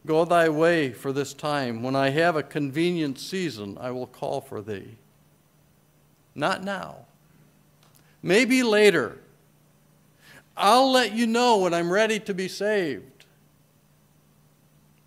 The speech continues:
Our cries must be urgent. Don't put it off. Their cries show humility. They stood afar off.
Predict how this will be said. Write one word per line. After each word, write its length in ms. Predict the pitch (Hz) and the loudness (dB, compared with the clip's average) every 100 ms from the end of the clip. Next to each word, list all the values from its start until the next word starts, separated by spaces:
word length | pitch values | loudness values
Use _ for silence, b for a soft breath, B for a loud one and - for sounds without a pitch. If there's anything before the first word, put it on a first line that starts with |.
| _ _ _ _ _ _ | _ _ _ _ _ _
Our 140 | 135 131 | -10 -10
cries 560 | - 160 160 147 135 | -8 -4 -2 -2 -6
must 260 | 143 139 - | -10 -12 -10
be 140 | 139 | -6
urgent. 600 | 135 151 135 127 - - _ _ _ _ - | -4 -6 -8 -16 -20 -20 _ _ _ _ -8
Don't 240 | 131 147 | -6 -6
put 140 | 156 | -8
it 100 | 143 | -6
off. 420 | 139 143 120 110 _ b b b b | -4 -6 -8 -12 _ b b b b
Their 120 | 180 | 0
cries 420 | - 208 208 196 | 4 8 8 8
show 320 | - 202 190 | 4 4 4
humility. 600 | 180 208 190 208 240 147 117 | 4 2 2 2 0 -2 -2
They 160 | 139 | -2
stood 260 | 143 - 170 | -2 -2 -2
afar 440 | 160 170 160 156 | 0 2 4 6
off. 420 | 165 160 117 - | 4 2 0 -8